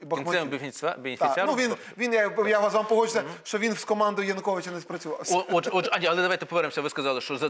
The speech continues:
Speaker 2: за Тимошенко теж проводилось рефінансування. І продовжимо, закінчимо просто думку.
Speaker 1: Ну, і там теж є багато питань, куди ділися і хто добирав перелік банків для рефінансування.
Speaker 2: Шановний пане Руслане, жодних питань там немає. Е, за, от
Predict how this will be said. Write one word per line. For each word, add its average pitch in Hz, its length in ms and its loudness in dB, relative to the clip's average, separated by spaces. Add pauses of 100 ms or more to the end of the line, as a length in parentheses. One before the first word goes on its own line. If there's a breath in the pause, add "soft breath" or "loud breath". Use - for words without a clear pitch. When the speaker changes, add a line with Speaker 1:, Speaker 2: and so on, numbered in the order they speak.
Speaker 2:
за 131 80 -6
Тимошенко 175 460 -2
теж 175 180 0
проводилось 139 400 -4
рефінансування. 120 680 -4
І 156 200 -4 (300)
продовжимо, 117 360 -6
закінчимо 135 380 -6
просто 107 200 -12
думку. 202 420 0
Speaker 1:
Ну, 170 80 -4
і 165 120 0
там 208 300 -2
теж 220 340 -2
є 165 160 -4
багато 151 360 -2
питань, 220 440 -4 (100)
куди 175 380 -6
ділися 170 560 -4 (300 loud breath)
і 160 240 -2
хто 196 240 -2
добирав 180 560 2
перелік 165 360 2 (240 loud breath)
банків 196 360 2
для 175 140 2
рефінансування. 185 680 0
Speaker 2:
Шановний 196 380 -2
пане 127 320 -2
Руслане, 104 440 -6
жодних 147 560 0
питань 143 480 -4 (140)
там 120 240 -2 (140)
немає. 104 420 -6 (400 loud breath)
Е, 131 300 4 (100)
за, 127 380 2
от 143 200 -4